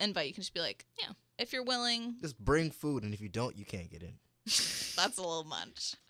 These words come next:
Speaker 2: I support
Speaker 3: And
Speaker 1: But
Speaker 3: just have a
Speaker 1: also
Speaker 3: bouncer at the door. I'll be a bouncer.
Speaker 2: <clears throat> True.
Speaker 1: I'm sure you will.
Speaker 3: Get out, sucker. Where's the food at?
Speaker 1: For, like, five hours, you stand outside.
Speaker 2: Marcus eats all the food
Speaker 1: True.
Speaker 2: outside on his post.
Speaker 1: I was like,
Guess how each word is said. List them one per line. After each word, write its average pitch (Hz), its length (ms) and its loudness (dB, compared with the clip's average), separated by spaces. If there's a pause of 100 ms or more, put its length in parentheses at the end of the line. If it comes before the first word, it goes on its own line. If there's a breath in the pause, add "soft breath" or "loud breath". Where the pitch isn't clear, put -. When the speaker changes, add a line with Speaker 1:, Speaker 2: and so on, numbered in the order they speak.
(600 loud breath)
Speaker 2:
I 151 80 -2
support - 260 -6
Speaker 3:
And - 80 -2
Speaker 1:
But 156 60 2
Speaker 3:
just - 100 2
have 160 100 8
a - 20 6
Speaker 1:
also 151 100 2
Speaker 3:
bouncer 151 280 6
at 127 100 0
the 120 60 -6
door. 120 260 0
I'll 110 120 0
be 123 160 -6
a 92 40 -4
bouncer. 95 340 -6 (200)
Speaker 2:
<clears throat> 240 200 -8
True. 175 300 -12 (220)
Speaker 1:
I'm 170 100 -10
sure - 180 -4
you - 100 -16
will. - 140 -14 (500)
Speaker 3:
Get 117 120 2
out, 92 180 0
sucker. 92 320 -4
Where's 117 200 0
the 104 40 -2
food 104 260 -2
at? 90 80 -6
Speaker 1:
For, 165 60 6
like, 180 100 6
five 160 240 6
hours, 165 280 4
you 196 40 2
stand - 240 4
outside. - 400 -4
Speaker 2:
Marcus 214 280 6
eats 170 160 0
all 151 160 -4
the 170 80 -4
food - 200 0
Speaker 1:
True. - 80 10
Speaker 2:
outside - 460 10
on 214 160 8
his - 180 4
post. 170 440 2
Speaker 1:
I 226 40 4
was - 100 6
like, 254 120 8